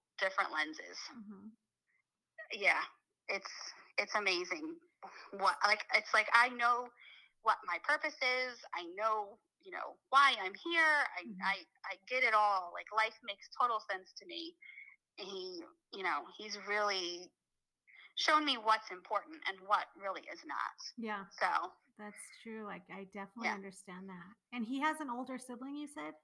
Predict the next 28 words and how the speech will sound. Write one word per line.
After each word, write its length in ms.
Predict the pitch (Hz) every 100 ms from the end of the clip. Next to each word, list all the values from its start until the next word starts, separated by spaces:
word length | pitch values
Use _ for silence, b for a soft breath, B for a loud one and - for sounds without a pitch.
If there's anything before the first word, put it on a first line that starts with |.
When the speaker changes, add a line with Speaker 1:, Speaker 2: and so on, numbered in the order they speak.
| -
Speaker 2:
A, 260 | 208 -
your 120 | 226 226
daughter? 160 | 208
Speaker 1:
Yeah, 140 | 233 - -
so 100 | 262
he 100 | 302
has 220 | 294 277
an 100 | 269
older 280 | 247 262 302
sister 360 | - 302 - 320 -
and 220 | 247 262
a 80 | 254
younger 320 | 214 185 151
sister. 440 | - - - - - -
Speaker 2:
Oh, 100 | 269
nice. 340 | 240 277 254 208
He's 160 | 254 220
right 160 | 233 240
there 120 | 254
in 60 | 247
Speaker 1:
Mm-hmm. 300 | 220 214 208
Speaker 2:
between. 300 | 214 196 202 _ B B B B -
Speaker 1:
Yep, 220 | 208 240 - 226
he's 120 | 220
right 220 | 226 247
in 140 | 269
the 80 | 277
middle. 360 | 269 214 202